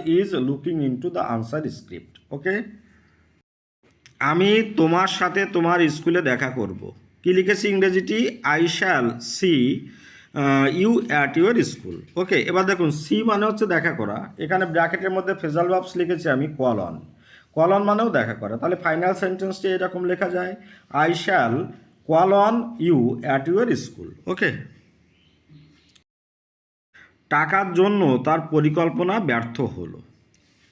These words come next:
ইংরেজিটি লিখেছি, his plan failed for want of fund। ওয়ান্স মা-, এখানে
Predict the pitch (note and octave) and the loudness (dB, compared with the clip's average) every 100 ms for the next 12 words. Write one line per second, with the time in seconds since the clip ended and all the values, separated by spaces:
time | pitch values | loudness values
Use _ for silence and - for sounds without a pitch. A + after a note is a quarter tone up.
0 | _ - E3 F3+ F#3+ F#3 E3 A#2 A#2 B2 | _ -2 2 2 2 2 2 2 0 2
1 | G3 G3+ D4 D#4+ E3 D#3+ D#3 E3+ G3 G3 | 0 2 0 -2 -4 0 2 2 -2 -4
2 | - F3+ F3+ A2+ - - _ _ _ _ | 0 2 2 0 -6 -16 _ _ _ _
3 | _ _ _ - D#3 E3+ D#3+ C3+ D3 D#3+ | _ _ _ -2 0 2 0 2 2 0
4 | D3+ D#3 D3+ - F#2 E2+ F2+ - _ _ | 0 -2 -2 -10 -10 -8 -10 -16 _ _
5 | _ - F3 G#3 G3+ G3 F#3 - - - | _ -2 0 0 -4 -6 -6 -8 -14 -4
6 | F3 G3+ | 0 0